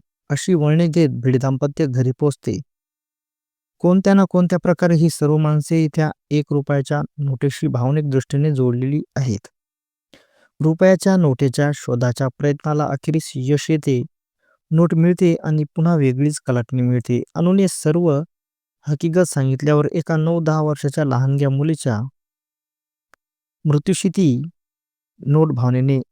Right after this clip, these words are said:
जोडलेली होती, हे स्पष्ट होते.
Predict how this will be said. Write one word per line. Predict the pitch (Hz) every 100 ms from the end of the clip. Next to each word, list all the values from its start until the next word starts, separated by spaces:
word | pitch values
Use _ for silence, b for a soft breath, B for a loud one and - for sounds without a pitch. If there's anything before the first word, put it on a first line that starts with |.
| - 135
जोडलेली | 131 123 127 127
होती, | 120 - 117 - _ _ _ _ _ _ _ _ _ _ _ _ _ _ _
हे | 196
स्पष्ट | 202 - 156 -
होते. | 139 120 - 135